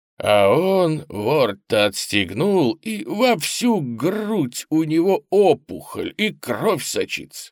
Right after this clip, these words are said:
Глядеть страшно. "Рак завелся от неприятностей, а вас, чертей, все вожу.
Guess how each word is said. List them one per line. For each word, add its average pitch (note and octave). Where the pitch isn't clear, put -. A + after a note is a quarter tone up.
Глядеть D3
страшно. -
"Рак A#2
завелся B2
от A#2+
неприятностей, C3
а A2
вас, D3
чертей, B2+
все A2
вожу. G#2